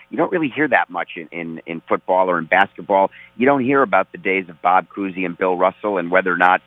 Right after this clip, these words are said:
all the players were smaller, so it was easier and there were fewer teams, so the Celtics were able to win more rings. You just hear that Bill Russell has eleven rings.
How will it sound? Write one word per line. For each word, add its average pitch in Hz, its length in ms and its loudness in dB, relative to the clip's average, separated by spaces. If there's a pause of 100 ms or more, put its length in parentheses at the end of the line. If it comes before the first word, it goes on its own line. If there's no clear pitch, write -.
(220)
all 98 160 6
the 95 60 -2
players 95 420 2
were 82 140 -6 (100)
smaller, 98 420 4 (120)
so 92 60 2
it - 20 -2
was 82 160 -4
easier 98 480 0
and 92 80 -2
there 87 80 0
were 82 80 -2 (100)
fewer 101 220 -2
teams, 104 500 -4
so 82 80 -6
the 78 80 -12 (100)
Celtics 95 400 -2
were 87 200 2 (320)
able 98 240 2
to 92 80 -2
win 98 160 0
more 95 200 2
rings. 98 380 -2 (300)
You 113 160 -6
just 117 140 -8 (120)
hear 107 240 0
that 113 180 -4
Bill 104 140 0
Russell 107 320 -2
has 107 140 0
eleven 107 340 0
rings. 107 300 -2